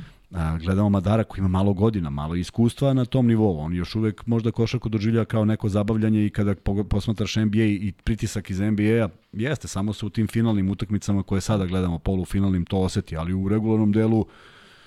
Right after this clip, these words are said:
ne možeš napraviš grešku, fal-, faktički oni ako nekoga žele da izbace, oni ga izbacuju sa svim greškama koje on pravi. Prema tome,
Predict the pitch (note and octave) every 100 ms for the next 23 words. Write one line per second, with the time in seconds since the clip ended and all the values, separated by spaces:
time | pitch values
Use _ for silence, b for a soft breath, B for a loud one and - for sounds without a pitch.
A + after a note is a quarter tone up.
0 | B B B F#2+ A2 A#2+ C3+ A#2+ A#2 C3+
1 | - - G2+ - A#2+ G#2+ - A2 - G2+
2 | G#2 - G#2 G#2 G2+ F#2 G#2 G#2 G2 F2+
3 | G#2 - G#2+ G#2 G#2 F#2+ G#2+ - A2+ G2+
4 | F#2+ A#2 G#2+ A2 - A2 G#2 G#2+ G#2+ G2
5 | G2 D2+ - F#2 F2+ B2 B2